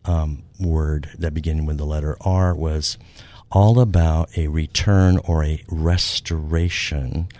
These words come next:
of what we originally lost in the garden. We did not lose heaven in the garden. We lost our relationship with our Father. And as such, when we are separated from God, okay,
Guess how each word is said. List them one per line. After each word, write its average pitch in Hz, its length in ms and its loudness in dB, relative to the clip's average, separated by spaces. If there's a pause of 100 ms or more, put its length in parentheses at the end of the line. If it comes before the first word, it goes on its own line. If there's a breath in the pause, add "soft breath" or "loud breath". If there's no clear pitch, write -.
(260 loud breath)
of 80 140 -4
what 80 220 -2
we 80 160 -2
originally 76 760 -2 (120)
lost 67 560 -8 (160)
in 78 180 -2
the 73 80 -6
garden. 92 500 2
We 78 100 -8
did 71 180 -8
not 76 220 -6
lose 90 300 0
heaven 78 600 -2
in 71 100 -10
the 73 80 -6
garden. 71 340 -6
We 95 120 2
lost 80 400 -4 (840 soft breath)
our 90 340 2
relationship 76 720 -2
with 78 120 -4
our 90 140 0
Father. 120 540 -2 (1300 loud breath)
And 90 200 6
as 85 260 4
such, - 360 2
when 85 160 4
we 82 100 4
are 78 220 2
separated 73 1000 -2
from 76 300 -2
God, 67 420 -8 (720 loud breath)
okay, 80 420 0